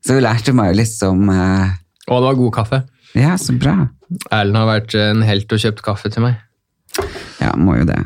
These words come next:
Speaker 2: Ja.
Speaker 1: Nei, så da lærte jeg jo litt, så jeg synes, jeg synes jo det er et veldig, veldig gøy språk, og jeg begynte jo å studere, eh, og skulle lære det, men det er jo så jævlig vanskelig. Men snakket dere russisk hjemme, eller snakket dere norsk?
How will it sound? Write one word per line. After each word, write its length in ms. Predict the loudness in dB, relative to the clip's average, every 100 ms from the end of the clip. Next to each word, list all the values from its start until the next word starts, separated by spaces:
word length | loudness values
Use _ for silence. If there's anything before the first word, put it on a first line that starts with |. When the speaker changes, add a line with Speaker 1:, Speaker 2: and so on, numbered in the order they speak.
| -2
Speaker 2:
Ja. 160 | -2 -2 -8 -10 -8 -2
Speaker 1:
Nei, 220 | 0 0 0
så 160 | 2
da 100 | 2
lærte 220 | 2 2 2
jeg 80 | 2
jo 40 | 2
litt, 100 | 0
så 80 | 0
jeg 80 | 0
synes, 160 | 0 0
jeg 180 | 0
synes 240 | 2 0 0
jo 60 | 0
det 80 |
er 60 | 2
et 100 | 0 0
veldig, 260 | 2 2
veldig 320 | 2 2 0
gøy 220 | 0 0 0
språk, 400 | 0 0 0 0
og 60 |
jeg 60 | 0
begynte 260 | 2 2 0
jo 100 | 0
å 60 |
studere, 600 | -2 -2 0 2 2 0 0
eh, 720 | 2 2 2 2 2 0 -2 -2
og 80 |
skulle 200 | -2 0 2
lære 120 | 2
det, 220 | 0 0 0
men 180 | 0 0
det 100 | 2
er 140 | 0
jo 180 | 0 -2
så 680 | -4 -8 -12 -10 -2 0 -2 -6 -4
jævlig 280 | 0 0 0
vanskelig. 400 | -2 -4 -12 -14 _ _ _ _ _ _ _ -12 0
Men 80 | 0
snakket 400 | 2 2 2 2
dere 120 | 2
russisk 240 | 2 0 -2
hjemme, 260 | 0 2
eller 100 | 2
snakket 300 | 0 0 0 0
dere 120 | 2
norsk? 360 | 0 -4 -12